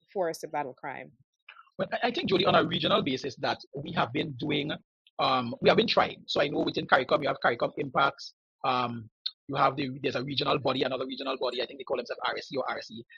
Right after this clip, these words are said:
Speaker 2: They, they are also involved. So I know from the level, from the highest level at caricom, that caricom has been trying. There's an Association of Caribbean Commissioners of Police. I know that they have been trying. What I think can be done to ensure that the Caribbean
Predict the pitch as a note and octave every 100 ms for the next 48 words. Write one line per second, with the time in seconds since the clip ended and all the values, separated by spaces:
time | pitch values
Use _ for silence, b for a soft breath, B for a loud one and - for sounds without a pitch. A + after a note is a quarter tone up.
0 | B B2+ C#3+ C#3+ C#3+ D3 - C#3 C3+ B2
1 | - C#3 C3 - - - A#2 F#3 F#3 G3+
2 | F3 F3 C#3+ C3+ D3+ D#3+ F3 F#3+ - A#2+
3 | B2 C3+ _ _ _ - C3 - C#3 A#2
4 | D3+ A#2+ - A2 - - _ - B2+ C3+
5 | D#3 A2 A#2+ A#2 - F2 - _ _ _
6 | b _ _ _ B2 - - _ - D#3+
7 | - C#3 D3+ D3+ C#3+ - B2 A#2+ B2+ -
8 | C#3+ C#3+ D3 C3 C3 D3 B2+ C3 - _
9 | _ _ _ _ - F#3+ F#2+ E3+ F#3 F3+
10 | A#2+ D3+ D#3 A#2 A#2+ A2 - - _ _
11 | _ _ _ _ _ _ _ _ - G3+
12 | G#3+ - D#3 D#3+ C3+ B2+ D#3 _ _ _
13 | - - C3+ B2 - C3+ C3 C3+ A2+ -
14 | B2 D3+ C3 B2+ C3